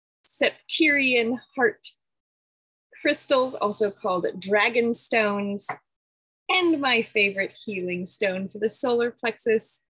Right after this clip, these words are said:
yellow brucite. So today I want to talk about, or continue to talk about, 'cause so much of our solar plexus has to do with our attachments and connections to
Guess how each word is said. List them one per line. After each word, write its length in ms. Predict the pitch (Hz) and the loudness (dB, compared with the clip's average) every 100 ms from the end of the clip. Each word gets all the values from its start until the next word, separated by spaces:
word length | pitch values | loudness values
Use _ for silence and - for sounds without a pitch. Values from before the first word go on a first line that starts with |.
| _ _ | _ _
yellow 600 | 208 196 208 196 190 190 - _ | -10 0 2 2 -2 -4 -12 _
brucite. 680 | 190 175 - 160 147 - - _ _ _ _ _ - - _ _ _ _ - | -2 -2 -2 -6 -10 -14 -18 _ _ _ _ _ -14 -14 _ _ _ _ -4
So 280 | - 294 240 | 2 2 2
today 800 | - 311 233 220 302 311 330 - | 0 0 0 2 4 6 4 2
I 120 | 214 220 | 2 2
want 240 | 220 - | 0 -2
to 100 | 247 | -6
talk 380 | - 208 185 - - | -4 -4 -4 -6 -8
about, 540 | 202 185 165 151 - _ - | -2 0 0 -2 -6 _ -2
or 100 | 233 | -2
continue 440 | - 262 330 339 262 | 2 4 6 6 6
to 80 | |
talk 240 | 220 202 - | 2 0 -4
about, 220 | 165 - | -4 -2
'cause 180 | 247 - | 0 2
so 180 | 311 320 | 4 4
much 200 | 339 339 | 2 2
of 100 | 294 | 2
our 160 | 269 | 0
solar 380 | 254 226 196 190 | 0 -2 -2 -4
plexus 440 | - 180 - 185 - | -4 -6 -6 -6 -2
has 220 | 196 - | 0 0
to 100 | 220 | 0
do 240 | 196 180 | 2 2
with 120 | 175 190 | 2 2
our 140 | 180 | 2
attachments 840 | - - - 262 - 269 226 - - - - - - | 0 -2 -2 0 2 0 -2 -4 -10 -20 -20 -8 -2
and 160 | 220 | 0
connections 1040 | - - 226 220 208 - - 226 214 202 - _ _ _ - | 0 0 2 2 0 0 0 0 -2 -4 -6 _ _ _ -8
to 500 | - 240 233 220 | -2 0 2 0